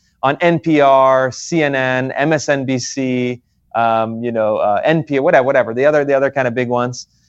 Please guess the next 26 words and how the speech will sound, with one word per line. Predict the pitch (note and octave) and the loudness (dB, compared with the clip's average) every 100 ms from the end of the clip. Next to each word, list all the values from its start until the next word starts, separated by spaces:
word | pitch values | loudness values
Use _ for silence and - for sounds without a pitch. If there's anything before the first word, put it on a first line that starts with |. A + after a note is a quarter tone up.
| _ - | _ 0
Uh, | D3 | 2
but | F#3 | 2
there | A3 | 0
was | A#3+ | 2
actually | C#4 - A3 | 0 0 0
one | D#3+ G3+ G3+ - | 2 0 -2 -2
unexpected, | E3 E3 - E3 C#3+ D3 B2+ A2+ | -2 -2 0 0 0 -2 -2 -2
uh, | A#2 A2+ - | 0 0 0
uh, | A2+ G#2 _ _ _ G#2+ - | -2 -2 _ _ _ -20 -18
kind | - G2 | -14 -16
of | F2+ _ | -16 _
surprising, | - - - D3+ D#3 C#3+ C#3 | -10 -8 0 2 2 0 -2
maybe | B2 A#2 | -2 -4
bright | A2 A#2+ C3+ | 2 2 0
spot | - C3+ B2+ - | -2 0 2 0
in | A#2 A2 | -6 -6
a | G2+ | -4
bit | C3+ - | -4 -2
more | B2 A#2+ A#2 A2+ | -2 0 -2 -2
dialogue. | A#2+ B2 B2 A#2 C3 C3+ _ _ _ B2+ | 0 2 2 2 0 -4 _ _ _ -2
Um, | C3 B2 A#2+ - _ _ _ _ | 0 0 -6 -16 _ _ _ _
I | D3+ | -2
had | F3 F3+ | 2 2
a, | D#3+ D3 | 2 0
a, | - C3 B2+ - A#2+ | -4 -4 -4 -4 -4
a, | A2+ | -6